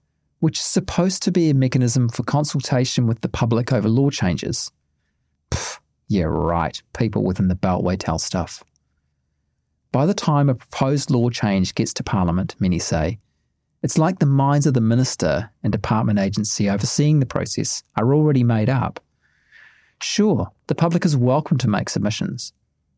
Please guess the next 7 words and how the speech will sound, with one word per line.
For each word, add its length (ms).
but 140
with 160
committee 320
numbers 360
favouring 440
the 80
government 540